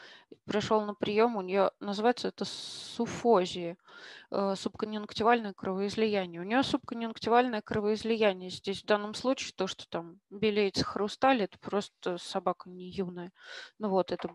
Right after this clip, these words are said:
б-, это возрастной нуклеоскр-, склероз, зреет катаракта. А вот эта краснота, да, на конъюнктиве — это неудачный взмах поводка. Вот такое состояние лечится очень просто. М,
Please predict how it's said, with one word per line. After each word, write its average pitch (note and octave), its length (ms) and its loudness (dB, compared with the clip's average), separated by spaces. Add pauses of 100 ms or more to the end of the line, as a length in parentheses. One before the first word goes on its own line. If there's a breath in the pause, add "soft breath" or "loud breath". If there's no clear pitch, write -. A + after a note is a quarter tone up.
(100)
б-, F3+ 240 4
это F3+ 200 2
возрастной F#3+ 800 -2
нуклеоскр-, F#3 720 0
склероз, G3+ 600 4
зреет F#3 280 -2
катаракта. F#3 580 2
А F3+ 40 6
вот F3+ 180 4
эта G#3 140 0
краснота, G#3 600 4
да, G#3+ 200 4 (360 loud breath)
на G#3+ 100 2
конъюнктиве — G3+ 720 0
это G3+ 200 0
неудачный G3+ 840 2
взмах G#3 440 0
поводка. G3+ 480 2 (520 loud breath)
Вот - 180 2
такое F#4 260 8
состояние C4+ 500 4
лечится A3 420 2
очень A#3 380 0
просто. G3+ 540 4 (540)
М, G3+ 420 -8